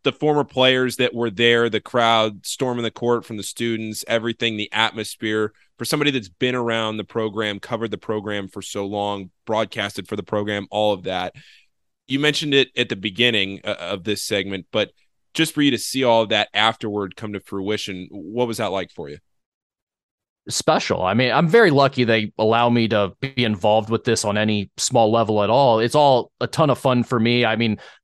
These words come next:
Speaker 2: it, really, the year that I was brought in to broadcast the games, they brought me out of the fifth row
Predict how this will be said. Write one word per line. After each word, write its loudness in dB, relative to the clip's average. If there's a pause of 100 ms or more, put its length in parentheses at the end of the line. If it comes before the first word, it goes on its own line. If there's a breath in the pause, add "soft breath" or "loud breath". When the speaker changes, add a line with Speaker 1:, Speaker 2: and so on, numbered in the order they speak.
(560)
Speaker 2:
it, -10
really, 6
the 2
year 4
that 4
I 4
was 2
brought 4
in 4
to 0
broadcast 2
the -4
games, 2
they 0
brought 2
me 0
out 2
of -2
the 0
fifth -2
row 2